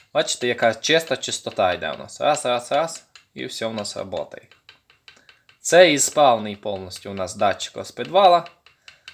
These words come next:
Ми зараз ставимо його на машину. І це все будемо перевіряти. Ну, датчик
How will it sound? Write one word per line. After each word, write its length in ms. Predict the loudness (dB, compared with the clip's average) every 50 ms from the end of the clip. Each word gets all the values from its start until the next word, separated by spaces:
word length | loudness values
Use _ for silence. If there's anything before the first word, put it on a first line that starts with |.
| _ _ _ -20 _
Ми 120 | -10 -4 0
зараз 240 | 2 2 2 2 0
ставимо 500 | 0 2 4 4 4 2 0 -4 -6 -6
його 300 | -6 -6 -6 -6 -6 -6 -8 -14 _ -20 -20 -20 _ _ -20 -20 _ -10
на 80 | -6 -6
машину. 540 | -4 -4 -4 -4 -4 -4 -4 -4 -4 -8 -10 -12 _ _ _ _ _ _ _ _ _ _ -20 -20 _ _ -16 -14
І 100 | -12 -10
це 180 | -6 -6 -6
все 200 | -6 -6 -6 -8
будемо 260 | -8 -8 -8 -8 -8
перевіряти. 640 | -8 -6 -6 -6 -6 -6 -4 -4 -4 -4 -6 -10 -16 -20 -20 _ -20 -20 -20 _ _ _ _ _ _ _ _ _
Ну, 260 | 0 2 2 2 4
датчик 400 | 8 8 8 8 8 6 0 -8